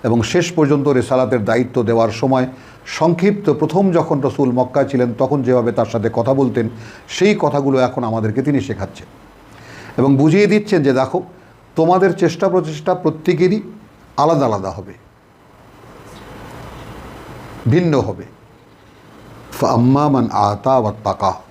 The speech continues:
এখন তো আমি যে বলেছিলাম যে এখন ধর্মীয় সম্প্রদায়কে বোঝানো যাবে না,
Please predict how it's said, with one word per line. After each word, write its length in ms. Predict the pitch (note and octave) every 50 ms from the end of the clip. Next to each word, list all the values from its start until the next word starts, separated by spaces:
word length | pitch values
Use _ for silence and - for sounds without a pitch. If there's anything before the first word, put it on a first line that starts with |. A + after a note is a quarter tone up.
| - - - - - - - - - - - - - - - - - -
এখন 340 | C3 C3+ - C#3+ A#2+ A2+ A2+ - - - - - - - - -
তো 60 | - D3
আমি 180 | C3+ D3 E3+
যে 80 | E3+ F#3
বলেছিলাম 400 | F3 F3 F3+ F3 F#3 F3+ F3 E3+
যে 80 | D#3+
এখন 300 | E3 D3 D3 - D#3+ D#3
ধর্মীয় 500 | B2 A2 C3 C3+ C#3 D#3 F3 F#3 F#3+ F#3
সম্প্রদায়কে 640 | E3+ - - D3 C#3 C3+ C#3+ C3+ C#3+ C#3 C#3 C#3 D#3
বোঝানো 360 | D3 A#2+ A#2 A2 C3+ C#3 C#3+
যাবে 200 | C3 B2+ G#2+ A#2
না, 140 | A2+ A#2+ C3+